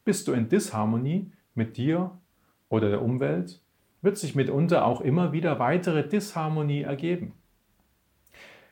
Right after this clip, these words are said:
Da gibt's einen weiteren Erklärungsansatz aus der, aus Religionen. In vielen Religionen wird der Zusammenhang zwischen dem eigenen Tun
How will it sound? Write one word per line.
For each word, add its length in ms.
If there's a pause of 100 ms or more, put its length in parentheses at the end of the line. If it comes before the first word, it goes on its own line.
(340)
Da 80
gibt's 220
einen 260
weiteren 340
Erklärungsansatz 880
aus 260
der, 320 (500)
aus 220
Religionen. 760 (680)
In 120
vielen 380
Religionen 680
wird 420
der 80
Zusammenhang 640
zwischen 340
dem 140
eigenen 440
Tun 460